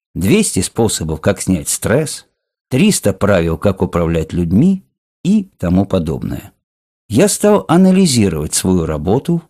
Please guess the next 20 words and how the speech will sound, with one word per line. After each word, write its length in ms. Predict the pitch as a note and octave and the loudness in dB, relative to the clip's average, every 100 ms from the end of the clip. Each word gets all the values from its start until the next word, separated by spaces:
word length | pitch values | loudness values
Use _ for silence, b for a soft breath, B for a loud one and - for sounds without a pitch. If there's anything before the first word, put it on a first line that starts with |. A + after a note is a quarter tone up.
| _ _ _ _ | _ _ _ _
и 100 | - | 0
нашел 560 | A#2 C3+ - G#3+ A3+ - - | 2 2 2 2 2 -2 -2
некий 500 | G2+ D3 F3+ D3+ - | 2 2 2 -2 -2
общий 360 | C3+ C3+ - F#2+ | -2 -2 -2 -4
принцип, 580 | F2 F2 D#2+ - - - _ _ _ _ | -2 -2 -2 -4 -8 -10 _ _ _ _
который 580 | - G2 D#3 G#3 G#3 F#3 - | -4 0 2 2 0 -2 -2
и 120 | A2+ | 0
описан 680 | F#2 - A#2+ C3 - C#3 C3 _ - | 0 0 -2 -2 0 -2 -4 _ -10
в 140 | D2 | -4
этой 240 | F2 - | -4 -4
книге. 540 | F2+ - F#2+ C2+ - - _ _ _ _ _ - | -6 -4 -2 -2 -6 -18 _ _ _ _ _ -4
Я 240 | F2+ A2+ | 0 2
благодарен 640 | G#2 A2 A2 G2 C3+ C#3 | 2 2 2 2 2 2
всем 300 | A#2 - A#2 | 0 0 0
пациентам, 800 | - A2 - F#2 E2+ F2 A2+ A#2+ _ _ _ _ _ | 0 -2 0 0 0 0 -4 -6 _ _ _ _ _
подопечным, 840 | - B2 A#2 - E2 - G2+ G#2+ - _ _ _ - | -2 0 0 -2 -6 -2 -2 -2 -8 _ _ _ -6
ученикам 720 | B2+ - G#2+ F2 - F2 G#2 A2+ _ _ _ _ | -4 2 2 2 -2 -4 -4 -6 _ _ _ _
и 120 | - A#2+ | -2 0
всем 320 | - G2+ F2 | 0 0 0
тем, 420 | - E3+ G3+ F#3+ | 0 2 2 -2